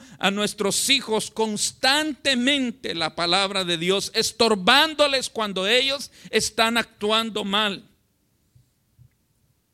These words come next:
¿Recuerda usted, Elías? ¿Cuál fue el error tan más grande de Elías? El Señor le reclama y dice, "No les estorbaste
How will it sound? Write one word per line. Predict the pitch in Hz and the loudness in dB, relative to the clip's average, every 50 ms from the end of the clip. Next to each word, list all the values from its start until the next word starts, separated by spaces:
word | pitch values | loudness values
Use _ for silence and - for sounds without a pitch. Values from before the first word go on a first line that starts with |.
| _ _ _ _ _ _ _ _ _ _ _ _ _ _ _ _ _ _ _ _ _ _ _ _ _ _ - | _ _ _ _ _ _ _ _ _ _ _ _ _ _ _ _ _ _ _ _ _ _ _ _ _ _ -20
¿Recuerda | 147 143 - 175 196 220 220 202 226 | -18 -8 -4 -2 -2 0 0 -2 -2
usted, | 214 - - - 226 240 262 302 285 - | -4 -4 -4 -2 -2 -2 -2 -4 -6 -8
Elías? | 175 180 202 233 247 269 269 269 - - - - - _ _ _ _ _ _ _ _ _ _ _ _ _ - | -6 -2 0 0 0 0 -2 -4 -8 -12 -16 -18 -20 _ _ _ _ _ _ _ _ _ _ _ _ _ -12
¿Cuál | - 226 262 285 | -10 -8 -8 -6
fue | - - 269 262 | -4 -2 0 2
el | 254 240 | 2 2
error | 226 214 220 233 240 220 | 2 2 2 0 0 -2
tan | 220 - 226 220 214 208 | -4 -8 -8 -8 -4 -2
más | 208 208 208 208 | -2 0 0 0
grande | 180 214 214 214 220 220 214 226 | 0 0 0 0 0 0 -2 -2
de | 208 196 | 0 0
Elías? | 190 185 190 220 226 254 254 233 - - - - _ _ _ _ _ _ _ _ _ | 0 0 -2 -2 -2 -2 -4 -6 -10 -16 -18 -20 _ _ _ _ _ _ _ _ _
El | - 143 | -10 -6
Señor | - - 196 190 196 214 233 247 | -4 -4 -2 -2 -2 -2 -2 -2
le | 240 233 | -2 -2
reclama | 226 202 185 - 214 214 233 240 226 226 | -4 -6 -6 -4 -2 -2 0 0 -2 -2
y | 233 | -2
dice, | 240 - 254 247 | -2 -2 -2 -2
"No | 226 190 196 220 226 247 269 294 311 | -2 -2 -2 2 4 6 6 6 6
les | 320 311 294 220 - | 4 0 -2 -2 -2
estorbaste | 269 247 - - - 247 233 226 226 277 311 330 262 - - | -4 -4 -4 -2 -2 0 0 2 2 2 2 2 0 -4 -6